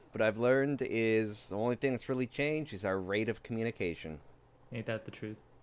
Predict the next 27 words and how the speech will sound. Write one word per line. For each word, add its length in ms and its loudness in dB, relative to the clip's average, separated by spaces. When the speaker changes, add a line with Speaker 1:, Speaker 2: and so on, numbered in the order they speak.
Speaker 2:
But 80 2
one 160 6
of 80 8
the 60 6
last 300 6
places 760 2
for 240 2
smallpox 480 0
to 40 -8
be 80 0
eradicated 580 0
in 180 -8
was 400 -2
actually 260 -4
in 60 -2
India, 300 -2
where 320 -2
there 140 0
was 200 -6
absolutely 560 -2
awful 440 -2
infrastructure 640 -8
in 100 -8
the 80 -6
mid 240 -4
to 100 -8
late 220 -6